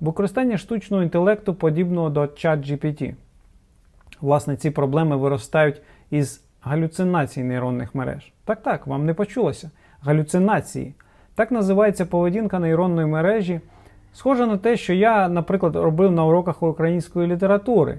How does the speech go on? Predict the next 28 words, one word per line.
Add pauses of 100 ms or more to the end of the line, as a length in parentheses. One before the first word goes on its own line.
(120)
коли
треба
було
писати
твір
про
книгу,
яку
я
не
читав. (680)
Я
вигадував
на
ходу, (180)
використовуючи
знання
суміжних
предметів,
історії,
скажімо, (440)
і
досвід
попередніх
творів
на
схожі
теми.